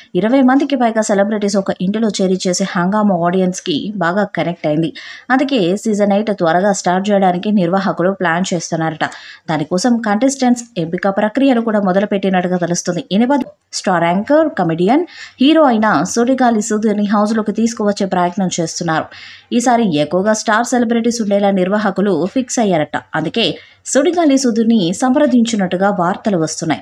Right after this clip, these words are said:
ఇప్పటి వరకు ఎవరికీ ఇవ్వనంత పారితోషికాన్ని ఇస్తామంటూ ఆఫర్ ఇచ్చారట. దాంతోపాటు స్టార్ మాలో వచ్చే ప్రోగ్రామ్స్‌లో కూడా యాంకర్‌గా, కమెడియన్‌గా ఛాన్సులుంటాయని ఆఫర్ ఇచ్చారట.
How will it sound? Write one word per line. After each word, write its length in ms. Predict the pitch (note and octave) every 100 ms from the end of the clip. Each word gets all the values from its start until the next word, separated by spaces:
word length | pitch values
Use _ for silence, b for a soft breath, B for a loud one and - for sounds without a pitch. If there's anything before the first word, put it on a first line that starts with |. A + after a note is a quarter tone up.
| -
ఇప్పటి 240 | E3+ F3
వరకు 260 | E3+ E3+ G#3+ F#3+ D3+
ఎవరికీ 360 | D3 F3+ A#3
ఇవ్వనంత 360 | A3+ G#3+ G#3+ G#3+
పారితోషికాన్ని 840 | G#3 G#3 A#3+ A#3 A3 G#3 G3 F#3+ G3
ఇస్తామంటూ 560 | F#3 G#3 G3 F#3+ G3 D#3+ B B B -
ఆఫర్ 340 | D#3 E3+ A#3+
ఇచ్చారట. 400 | A#3 A#3 A3 G#3+ - -
దాంతోపాటు 540 | F#3+ A#3 B3+ A#3 G#3 G#3+ A#2+ B B
స్టార్ 340 | - - F4+ A4+
మాలో 240 | F4+ C#4
వచ్చే 220 | A3+ A3+
ప్రోగ్రామ్స్‌లో 640 | G#3 F3+ F3+ G3 G3 G3 F3+
కూడా 240 | F3+ F#3+ - E3
యాంకర్‌గా, 500 | D3+ E3 F#3 F3+ F#3 F3+
కమెడియన్‌గా 600 | A3 B3+ D4 C4 A3 A3 E3 B B -
ఛాన్సులుంటాయని 880 | - C#3+ D#3+ G#3+ G#3 G#3 G#3 F#3+ G#3+ C4
ఆఫర్ 300 | A#3+ C4 B3
ఇచ్చారట. 380 | B3 G#3+ F#3+